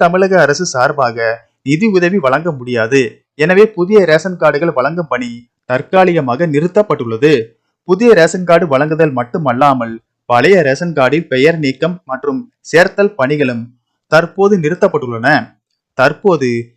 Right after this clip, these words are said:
ஒரு லட்சத்துக்கும் மேற்பட்ட விண்ணப்பங்கள் நிலுவையில் உள்ளதாக அரசு அதிகாரிகள் தெரிவித்துள்ளனர்.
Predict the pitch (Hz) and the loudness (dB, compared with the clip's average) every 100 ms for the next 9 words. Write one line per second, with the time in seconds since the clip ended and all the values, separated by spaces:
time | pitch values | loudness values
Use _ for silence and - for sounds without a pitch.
0 | _ 135 170 202 202 214 220 233 175 156 | _ -2 2 2 0 0 -2 0 0 0
1 | - - 180 127 175 160 135 120 117 - | 0 -2 -2 -2 -2 -2 -2 -4 -4 -10
2 | _ 143 180 214 208 220 139 151 165 131 | _ 0 4 4 4 0 -2 -2 0 2
3 | 175 135 165 202 147 156 165 156 135 180 | 2 2 2 2 0 2 2 2 2 -2
4 | - 147 175 143 117 117 139 | 0 -2 -4 -8 -6 -2 -2